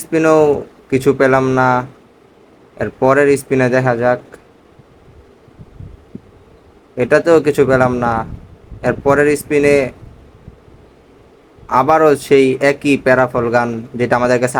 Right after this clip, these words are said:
আগের থেকেই ছিল এবং স্পিন মারার পর থেকে দুইবার পেয়ে গেছি। পরের স্পিনেও কিছু পেলাম না। এবার আমাদের জনি দাদুকে চেঞ্জ করে আমরা দিদিকে নিয়ে নেব। দিদির পাওয়ার দেখা যাক, দিদিকে দিয়ে কি আমরা পাবো।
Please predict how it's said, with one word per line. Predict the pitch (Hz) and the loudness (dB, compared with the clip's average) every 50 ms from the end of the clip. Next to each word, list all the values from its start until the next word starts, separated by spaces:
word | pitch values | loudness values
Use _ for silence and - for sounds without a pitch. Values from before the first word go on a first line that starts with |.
| 117 123 | -2 0
আগের | 127 139 147 139 - | 0 0 -2 -2 -2
থেকেই | - 143 147 147 147 139 - | -4 -2 0 0 -2 -2 -2
ছিল | 151 139 147 143 139 131 | -2 0 2 2 2 2
এবং | 131 131 131 127 123 113 107 107 - - - - - - - - - 127 - | 2 2 0 0 -2 -4 -6 -8 -12 -18 -20 -20 -20 -20 -12 -6 -6 -4 -4
স্পিন | - - 131 135 131 | -4 -2 0 0 2
মারার | 131 131 127 123 127 | 2 2 0 0 0
পর | 131 127 131 - | -2 -2 -2 -2
থেকে | 135 117 123 113 117 | -4 -2 -2 0 0
দুইবার | 123 117 123 123 110 - | 0 2 2 0 0 0
পেয়ে | - 120 120 123 117 | -4 -2 -2 -2 -2
গেছি। | 120 117 113 - - 117 117 117 - - - - - - - - - - - - - - - _ - | -4 -6 -6 -6 -8 -8 -8 -8 -10 -16 -20 -20 -20 -20 -20 -20 -20 -20 -20 -20 -20 -20 -20 _ -2
পরের | 131 139 143 151 151 143 - | 0 2 2 2 0 -2 -4
স্পিনেও | - 151 147 147 147 135 | -4 -2 0 0 0 0
কিছু | 143 139 151 135 | 0 -2 -2 0
পেলাম | 143 139 143 143 143 143 | 0 0 0 0 -2 0
না। | 147 147 147 139 - - - _ _ _ - - _ - - - | 0 0 0 -2 -4 -10 -18 _ _ _ -20 -20 _ -12 -4 -2
এবার | 135 143 147 147 147 | 0 0 2 2 0
আমাদের | 143 143 139 143 139 127 123 | 0 0 0 0 0 0 0
জনি | 131 139 143 | 0 2 2
দাদুকে | 147 143 151 147 143 143 143 | 0 0 0 0 0 0 0
চেঞ্জ | 151 143 139 131 131 - 143 | 0 -2 -2 -2 -4 0 0
করে | 139 135 139 135 135 | 2 2 2 2 0
আমরা | 135 131 131 131 131 127 120 113 - - - - _ _ _ _ _ _ - | 0 2 2 2 2 2 0 -2 -4 -8 -14 -20 _ _ _ _ _ _ -8
দিদিকে | 120 113 135 147 151 156 151 143 131 127 | -2 0 2 4 4 4 2 2 2 2
নিয়ে | 127 131 131 131 | 2 2 2 2
নেব। | 120 107 104 107 - _ _ _ _ _ _ - - - - - - - - _ _ _ _ _ - 120 | 0 -2 -4 -8 -12 _ _ _ _ _ _ -20 -20 -20 -20 -20 -20 -20 -20 _ _ _ _ _ -12 -8
দিদির | 113 107 131 147 156 185 180 165 147 139 - - - - - 139 101 123 - | -4 0 0 2 2 2 2 2 0 -4 -16 -20 -20 -18 -12 -10 -10 -4 0
পাওয়ার | 147 147 156 156 156 151 139 | 2 2 4 2 2 0 0
দেখা | 156 156 151 139 131 | 0 0 0 0 0
যাক, | 139 131 127 127 - - - - - - - - - 127 120 | 0 0 0 -2 -6 -20 -20 -20 -20 -20 -20 -18 -14 -8 -6
দিদিকে | 131 131 147 143 143 127 127 | -4 -2 0 0 0 2 2
দিয়ে | 139 143 135 | 2 2 2
কি | 139 139 131 | 2 0 0
আমরা | 131 127 123 - | 0 0 0 0
পাবো। | 135 139 139 139 135 | 0 0 0 0 0